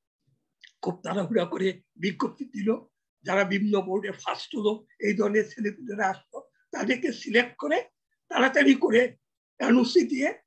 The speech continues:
তাদেরকে কায়রোতে পাঠিয়ে দিল। এমবাসিকেও তেমনভাবে contact করলো না, শুধু বলল যে, "আমরা কতগুলো ছেলে পাঠাবো।" এর মধ্যে তখনও কিন্তু ওই university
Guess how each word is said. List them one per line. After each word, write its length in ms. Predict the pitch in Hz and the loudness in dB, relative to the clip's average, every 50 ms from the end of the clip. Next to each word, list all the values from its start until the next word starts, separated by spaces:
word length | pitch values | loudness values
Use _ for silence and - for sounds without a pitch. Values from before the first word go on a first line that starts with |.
| _ _ - | _ _ -4
তাদেরকে 400 | - 185 170 196 196 - - - | -2 0 2 2 0 0 -2 -6
কায়রোতে 440 | - - 165 156 170 156 135 - - | -4 0 0 0 0 -2 -4 -6 -8
পাঠিয়ে 340 | - 175 151 - - 220 | -8 -8 -8 -6 -6 -4
দিল। 200 | 196 277 294 330 370 - - _ _ - | -4 -4 -4 -4 -6 -8 -12 _ _ 0
এমবাসিকেও 760 | - - - 311 311 302 - - - - - - 370 339 254 - | 2 2 2 2 2 -2 -2 -4 -8 -16 -12 -8 -6 -6 -6 -6
তেমনভাবে 960 | - _ _ _ - - - - 262 214 202 214 208 - 208 202 - - - _ _ _ _ - | -8 _ _ _ -6 -4 -4 -2 -2 -2 -2 -2 -2 0 -2 -2 -2 -4 -10 _ _ _ _ -8
contact 420 | - 240 208 196 - 254 247 - | -4 -2 -2 -2 -2 -4 -4 -6
করলো 240 | - 330 233 247 262 | -4 0 2 2 2
না, 280 | 311 392 - - - _ _ _ _ | 0 -2 -6 -8 -10 _ _ _ _
শুধু 400 | - - - 311 269 277 254 240 | -6 -2 2 4 4 4 4 4
বলল 400 | 202 190 202 214 202 254 349 - | 2 2 0 2 0 0 -2 -2
যে, 80 | - 220 | -2 -2
"আমরা 320 | 190 165 156 175 185 - - | -2 -2 -2 -4 -6 -6 -8
কতগুলো 340 | - 175 - - 147 170 - | -14 -16 -16 -14 -12 -12 -12
ছেলে 280 | - - - 143 - | -12 -14 -18 -20 -20
পাঠাবো।" 800 | - _ _ _ _ _ _ _ _ _ _ - - - 269 269 | -20 _ _ _ _ _ _ _ _ _ _ -16 -8 -2 0 2
এর 100 | 269 349 | 4 4
মধ্যে 220 | 349 359 - 311 233 | 4 2 2 0 0
তখনও 400 | - - - - 349 330 311 240 | 0 -4 -6 -4 -4 -4 -2 0
কিন্তু 540 | - 370 247 240 226 320 262 240 226 226 - _ _ _ _ - | 2 2 2 2 0 -2 -2 -4 -4 -6 -10 _ _ _ _ -4
ওই 360 | 190 180 185 240 277 - - _ _ _ | -2 -2 -2 -2 -4 -8 -14 _ _ _
university 920 | - 226 220 226 214 226 226 - - - - - - 277 214 208 196 - | 4 8 8 8 8 8 4 0 -2 -8 -14 -12 -10 -8 -8 -8 -8 -10